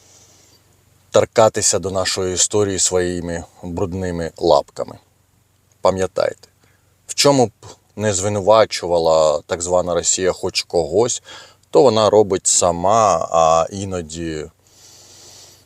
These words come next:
неймовірно, в більших масштабах. І розмовляти з нею — то себе не поважати. Також сьогодні хочу вас привітати з новим дві тисячі двадцять четвертим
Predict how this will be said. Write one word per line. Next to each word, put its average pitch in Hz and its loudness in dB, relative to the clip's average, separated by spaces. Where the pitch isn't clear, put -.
неймовірно, 120 4
в 98 -2
більших - -4
масштабах. - -4
І 117 2
розмовляти 104 0
з 82 -6
нею — 98 -4
то 92 0
себе 85 -2
не 80 -8
поважати. - -12
Також 165 2
сьогодні 104 0
хочу 95 -8
вас 85 2
привітати 82 -2
з 80 -10
новим 82 -6
дві 80 -10
тисячі - -10
двадцять 80 -6
четвертим - -6